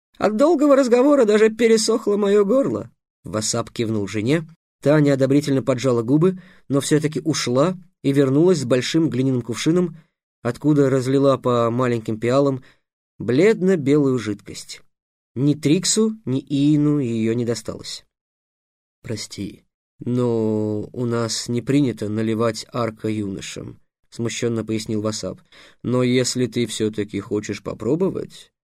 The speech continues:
Трикс не хотел. Он слышал, что в Самаршане делают из забродившего молока напиток, который крепче любого вина, но все, кому доводилось его пробовать,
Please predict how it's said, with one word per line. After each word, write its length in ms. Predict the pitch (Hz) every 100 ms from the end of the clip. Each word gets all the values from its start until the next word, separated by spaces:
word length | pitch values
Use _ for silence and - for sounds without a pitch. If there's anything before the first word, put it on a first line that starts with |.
| _ _ _ -
Трикс 360 | 180 226 -
не 300 | 220 208 202
хотел. 400 | 208 - - - - _ _ _
Он 160 | - 262
слышал, 340 | 262 262 214
что 180 | 190 -
в 60 | 160
Самаршане 520 | 185 175 156 220 208
делают 400 | 156 185 180 156 156 - -
из 160 | - 165
забродившего 680 | 143 156 160 165 170 156 165
молока 360 | 147 143 147 190
напиток, 480 | 175 160 294 156 151
который 460 | 139 135 185 180 - _
крепче 420 | - 143 214 - 196
любого 320 | 202 190 185
вина, 380 | 196 214 110 - - - - _ _
но 180 | 123 143
все, 380 | 151 - 165 156
кому 260 | 156 123
доводилось 480 | 123 123 127 127 120
его 160 | 117 110
пробовать, 480 | 131 175 202 214